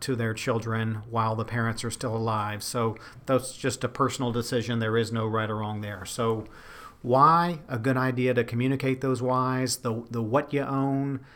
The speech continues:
uh, personal decision. Um, I don't know that there's a wrong option there. So, but, um, at a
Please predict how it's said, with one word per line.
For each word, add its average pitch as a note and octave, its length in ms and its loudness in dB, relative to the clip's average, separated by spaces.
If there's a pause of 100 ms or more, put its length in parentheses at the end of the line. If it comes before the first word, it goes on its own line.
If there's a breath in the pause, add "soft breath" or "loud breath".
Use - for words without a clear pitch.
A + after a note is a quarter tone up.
(260 loud breath)
uh, A#2+ 220 -4
personal C3+ 520 0
decision. B2 960 0
Um, A#2 640 -4
I A#2+ 100 -4
don't B2 160 -4
know A#2+ 140 0
that A#2 160 -4
there's A#2 220 0
a A2+ 40 -2
wrong A2+ 600 -2 (400 soft breath)
option A#2 420 -2
there. G2+ 260 -4 (1080 loud breath)
So, C3+ 680 4
but, D3 380 2 (100)
um, C3+ 600 -6
at C#3 160 -8
a C3+ 240 -8